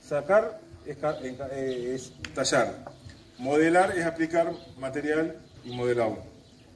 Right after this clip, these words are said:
Entonces yo después con la masilla, yo logro la terminación perfecta,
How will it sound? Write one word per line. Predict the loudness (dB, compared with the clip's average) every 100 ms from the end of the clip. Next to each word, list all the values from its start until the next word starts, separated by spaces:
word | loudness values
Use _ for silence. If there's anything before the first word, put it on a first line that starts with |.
| -14
Entonces | -12 -4 2
yo |
después | 4 4
con | 4 6
la |
masilla, | 6 6 4 2 2 0
yo | -2 -2
logro | 2 4 4
la | 4
terminación | 0 -4 -2 -2 0
perfecta, | -2 2 0 4 4 4 0